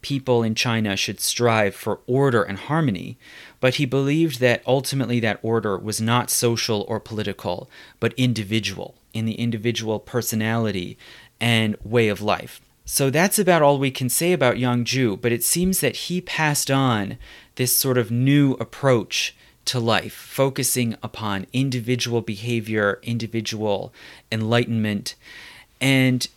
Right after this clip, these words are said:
he passed it on then to a disciple who became the major leader and sort of real founding figure of Taoism, who was actually named Li Er. That reportedly was his actual given name.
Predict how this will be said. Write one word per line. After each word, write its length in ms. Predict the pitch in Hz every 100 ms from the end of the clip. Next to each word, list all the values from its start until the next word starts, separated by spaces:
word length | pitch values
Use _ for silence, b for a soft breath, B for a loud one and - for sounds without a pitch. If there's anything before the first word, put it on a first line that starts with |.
| _ -
he 160 | 139
passed 400 | - 175 190 -
it 100 | 165
on 240 | 156 143 139
then 180 | 131
to 200 | 127 127
a 40 | 123
disciple 880 | 117 117 - 113 107 98 87 - - - -
who 420 | 139 135 127 -
became 440 | 123 123 151 139
the 80 | 135
major 520 | 127 123 120 113 117
leader 540 | 104 104 110 95 80 - _ -
and 260 | 101 98
sort 240 | - 110 101
of 200 | 92 107
real 220 | 131 120
founding 420 | - 110 101 95
figure 480 | - 104 87 92 87
of 140 | 95
Taoism, 640 | 95 90 85 - - - - - B B B B B -
who 460 | 147 143 139 123 - _
was 360 | 123 139 131 -
actually 420 | 165 - 170 151
named 380 | 135 135 131 110
Li 440 | 110 110 135 147 -
Er. 420 | 120 101 92 175 190 -
That 180 | 110 107
reportedly 640 | 120 - 131 120 113 120
was 280 | 110 113 -
his 280 | 117 101 -
actual 340 | 117 123 123
given 320 | 117 117 113 107
name. 380 | 95 87 104